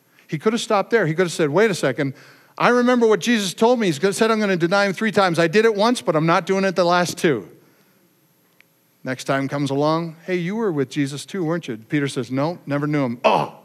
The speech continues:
blew it again. That's two, but I'm not gonna do the third one." He could have jumped off the rails right there.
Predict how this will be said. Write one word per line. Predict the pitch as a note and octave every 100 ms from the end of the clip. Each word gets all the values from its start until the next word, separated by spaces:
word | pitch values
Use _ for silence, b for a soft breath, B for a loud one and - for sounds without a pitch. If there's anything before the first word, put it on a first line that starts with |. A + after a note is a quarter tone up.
| _
blew | F3 A#3 D#4
it |
again. | D#4 F4+ G#4 G4 D4+ - B B B
That's | D3+ E3 -
two, | - D4 A#3+
but | D#3+ D#3+
I'm | E3
not | F3+ F#3+
gonna | A3+
do | A3 A#3+
the | A#3
third | - C#4+ B3+
one." | F3+
He |
could | D#3 G3+
have | D#3+
jumped | E3+ B3 B3+
off | B3 A#3+
the | A#3+
rails | A#3+ B3 G3
right | B3 B3
there. | C#4 C#4 B3 C3+